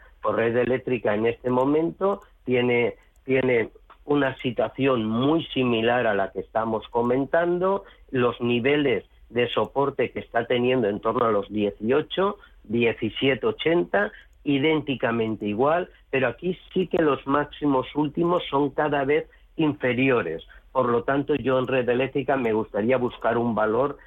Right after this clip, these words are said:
con una rotura del dieciocho cuarenta al alza. Por lo tanto, me inc-, me decidiría más por Solaria, pero, pero en cuanto a, a los niveles y la particularidad que le he comentado.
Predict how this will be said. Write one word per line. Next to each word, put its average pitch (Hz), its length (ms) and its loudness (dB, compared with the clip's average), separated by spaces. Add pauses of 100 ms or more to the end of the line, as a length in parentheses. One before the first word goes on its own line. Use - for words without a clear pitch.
(100)
con 113 200 -2
una 127 240 4
rotura 127 480 0
del 113 200 0
dieciocho 107 680 -2
cuarenta 113 760 0 (320)
al 110 260 2
alza. 85 480 -6 (220)
Por 104 140 -4
lo 113 140 0
tanto, 120 300 -2
me 131 120 2
inc-, 113 300 -4
me 113 280 0
decidiría 110 680 0
más 117 240 -2
por 107 240 -8
Solaria, 147 560 0 (320)
pero, 220 480 2 (220)
pero 185 560 0 (240)
en 131 220 0
cuanto 123 640 0
a, 110 400 0 (160)
a 113 120 -4
los 110 220 -2
niveles 120 520 0
y 127 60 0
la 110 180 2
particularidad 107 920 0
que 120 120 0
le 101 240 0
he 104 80 -2
comentado. 90 640 -6